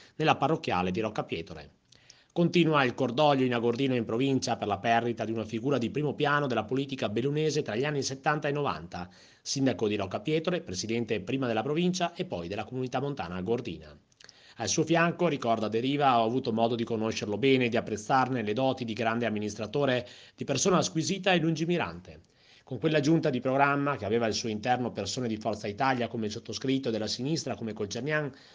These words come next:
facemmo cose importanti come il completamento della sala Don Tamis, come i primi investimenti per la tangenziale di Agordo e soprattutto gettammo le basi per la realizzazione della piscina.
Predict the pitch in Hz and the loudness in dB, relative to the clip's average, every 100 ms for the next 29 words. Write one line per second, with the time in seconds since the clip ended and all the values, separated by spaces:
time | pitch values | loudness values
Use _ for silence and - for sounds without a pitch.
0 | - _ 127 190 190 185 180 160 147 147 | -20 _ -2 2 4 4 4 2 0 -2
1 | - 165 156 151 127 - 123 113 117 107 | 2 2 2 -2 -6 -4 -4 -6 -6 -6
2 | 107 131 151 123 107 101 117 113 104 104 | -2 -2 -2 -2 -2 -2 0 -2 -2 -2
3 | 143 131 120 110 107 120 120 110 123 135 | 0 0 0 -4 -6 -6 -6 -6 -6 -4
4 | 117 104 - 131 143 135 123 113 101 101 | -2 -4 -4 -4 -4 -4 -6 -6 -6 -8
5 | 104 - 117 110 123 131 123 117 113 - | -8 -6 -6 -2 0 0 0 -2 -4 -8
6 | - - - 143 143 139 208 - 139 139 | -20 -18 -6 -2 -2 -2 0 2 2 2
7 | - 135 131 156 147 135 139 120 110 107 | 2 0 2 4 4 2 -4 -2 0 0
8 | 107 139 151 - 113 113 120 131 - 90 | -2 -4 -4 -4 -4 -2 -4 -6 -8 -8
9 | 85 | -10